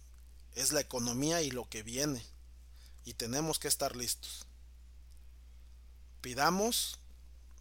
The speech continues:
para que tengamos claridad de mente y de acción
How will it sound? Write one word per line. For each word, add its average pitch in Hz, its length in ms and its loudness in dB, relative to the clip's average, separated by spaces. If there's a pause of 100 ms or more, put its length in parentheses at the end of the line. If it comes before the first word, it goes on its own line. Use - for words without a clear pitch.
(800)
para 123 240 0
que 135 80 -2
tengamos 139 720 6
claridad 131 480 4
de 151 100 4
mente 151 460 4
y 139 60 0
de 123 100 0
acción 175 500 6